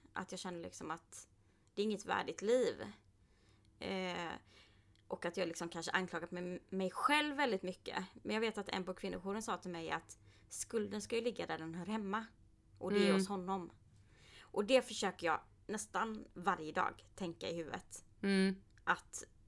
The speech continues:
Speaker 1: nej, skärp dig nu, Maria. Alltså, det är faktiskt inte du som har misshandlat honom. Utan
Speaker 2: Nej.
Speaker 1: det är jag som har blivit utsatt.
Speaker 2: Mm.
Speaker 1: Och ja, men det tycker jag är viktigt. Och det, det, det kommer jag bära med mig.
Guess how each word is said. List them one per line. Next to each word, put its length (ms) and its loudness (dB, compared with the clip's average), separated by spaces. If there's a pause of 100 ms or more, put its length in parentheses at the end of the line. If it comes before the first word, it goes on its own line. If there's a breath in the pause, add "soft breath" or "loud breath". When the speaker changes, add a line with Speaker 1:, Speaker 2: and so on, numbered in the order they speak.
(280)
Speaker 1:
nej, 340 4
skärp 480 2
dig 100 0
nu, 60 0
Maria. 420 -4 (120)
Alltså, 500 2 (560 soft breath)
det 80 0
är 40 4
faktiskt 220 -2
inte 220 -2 (100)
du 320 2
som 300 2
har 400 2 (280)
misshandlat 580 -2
honom. 380 -6 (480)
Utan 200 2
Speaker 2:
Nej. 140 8
Speaker 1:
det 80 10
är 540 2
jag 420 2
som 160 -4
har 80 -2
blivit 420 -4
utsatt. 640 -6 (160)
Speaker 2:
Mm. 380 2 (380 soft breath)
Speaker 1:
Och 360 4 (720)
ja, 120 12
men 100 6
det 100 2
tycker 180 -2
jag 60 4
är 40 0
viktigt. 360 -4
Och 260 -6
det, 300 0
det, 360 -2 (160)
det 240 -4
kommer 180 -4
jag 100 -4
bära 160 -2
med 220 -4
mig. 260 -6